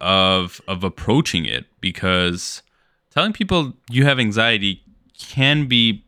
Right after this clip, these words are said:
pretty hard. You know, sometimes, uh,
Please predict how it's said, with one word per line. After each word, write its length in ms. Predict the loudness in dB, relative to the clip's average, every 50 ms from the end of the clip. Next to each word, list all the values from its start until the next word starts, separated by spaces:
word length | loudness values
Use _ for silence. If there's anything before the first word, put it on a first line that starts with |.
| _ _
pretty 440 | _ -14 -6 -2 0 2 2 2 0
hard. 680 | -2 -2 -2 0 2 2 2 0 0 -2 -4 -8 -12 -16 _ _ _ _ _ _ _ _ _ _ _ _ _ _ -4
You 60 | -2
know, 120 | -2 0
sometimes, 1080 | 0 -2 -4 -4 -4 -2 0 0 2 2 2 0 -2 -2 -6 -6 -6 -8 -10 -10 -12 _ _ _ _ _ _ _ _ _ _ _ _ _ _ _ _ _ _ _ _ _ _ _ _ _ _ -4
uh, 340 | 0 2 2 4 2 2